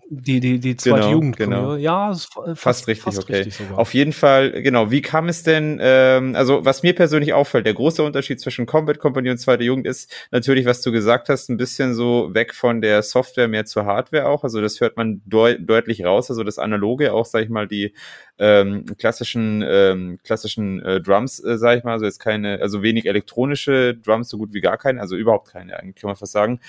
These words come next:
Speaker 2: Und, ähm, halt deutscher Gesang im Vergleich zu Combat Comedy, wo ja noch englischer Gesang der Fall war. Also das, ähm,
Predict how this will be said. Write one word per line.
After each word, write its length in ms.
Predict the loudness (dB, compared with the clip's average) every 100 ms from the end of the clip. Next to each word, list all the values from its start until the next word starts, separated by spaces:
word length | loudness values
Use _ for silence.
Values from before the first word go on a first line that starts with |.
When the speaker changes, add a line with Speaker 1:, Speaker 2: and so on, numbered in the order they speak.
| -20 -20 -20
Speaker 2:
Und, 520 | -16 -2 0 2 -2 0
ähm, 640 | 4 6 6 4 -2 -4 -8 _ _ _
halt 360 | -2 0 0 -6 _ _ -10
deutscher 440 | 2 4 4 4
Gesang 420 | 2 4 2 0 -8 -8
im 120 | -6
Vergleich 340 | -2 0 0 -2
zu 100 | -4
Combat 260 | -2 -2
Comedy, 260 | -2 -2 0
wo 80 | 2
ja 60 |
noch 140 | 2 0
englischer 340 | -4 -2 -2
Gesang 260 | 0 -2 -2
der 120 | -2
Fall 260 | 2 2
war. 140 | 2 2
Also 260 | 2 0
das, 500 | -2 -4 -6 -12 -10 -2
ähm, 480 | 2 2 2 -2